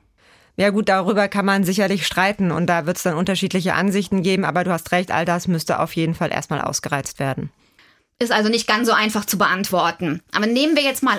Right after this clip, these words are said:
Speaker 2: an, die Impfpflicht ist erforderlich. Was käme denn dann?
Speaker 1: Naja, am Ende muss ja immer abgewogen werden und sprich, welches, was wiegt schwerer? Hier ist dann auf der einen Seite das Grundrecht auf körperliche Unversehrtheit derjenigen,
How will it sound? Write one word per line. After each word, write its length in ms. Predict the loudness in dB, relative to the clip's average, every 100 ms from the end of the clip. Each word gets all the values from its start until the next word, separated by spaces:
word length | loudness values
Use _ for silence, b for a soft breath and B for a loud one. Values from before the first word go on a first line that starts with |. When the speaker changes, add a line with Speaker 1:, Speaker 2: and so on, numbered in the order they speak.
| 2
Speaker 2:
an, 200 | 2 0
die 100 | -2
Impfpflicht 540 | -2 -4 -2 -2 0
ist 260 | -4 -4 -4
erforderlich. 760 | -4 -2 0 0 0 -2 -6 _
Was 200 | -4 -4
käme 220 | -2 0 0
denn 140 | 0
dann? 240 | -2 -4 -10 _ B B B B B
Speaker 1:
Naja, 160 | 2
am 100 | 2 2
Ende 300 | 2 2 2
muss 220 | 0 0
ja 80 | 0
immer 340 | 2 0 0
abgewogen 680 | -4 -2 -4 -2 -2 0 0
werden 340 | 0 0 0
und 160 | -2 -2
sprich, 560 | -2 0 0 0 -2 0
welches, 640 | 0 0 0 -2 -2 -2 -2
was 420 | 0 0 -2 0
wiegt 320 | 0 0 2
schwerer? 640 | 2 4 4 4 4 2
Hier 420 | 0 0 2 2 0
ist 160 | -2
dann 140 | -2 -2
auf 140 | -2
der 160 | -2 0
einen 320 | 0 2 2
Seite 280 | 2 0 -2
das 240 | -2 -4
Grundrecht 560 | -2 0 2 0 0 0
auf 160 | -2
körperliche 560 | -2 -2 0 0 0 0
Unversehrtheit 840 | 0 0 0 2 0 0 -2 -2 B B B 0
derjenigen, 720 | 2 2 2 2 2 2